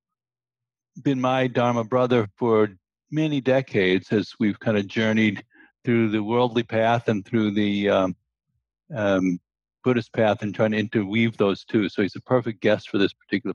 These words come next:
podcast. Michael's a teacher in the Kagyu Nyingma and Shambhala lineages in the tradition of Chogyam Trungpa Rinpoche. So that's, that's how we're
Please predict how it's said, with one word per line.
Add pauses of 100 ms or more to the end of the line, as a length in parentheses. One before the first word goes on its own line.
podcast. (1300)
Michael's (140)
a
teacher
in
the
Kagyu
Nyingma
and
Shambhala
lineages
in
the
tradition
of
Chogyam
Trungpa
Rinpoche. (1120)
So (100)
that's, (180)
that's
how
we're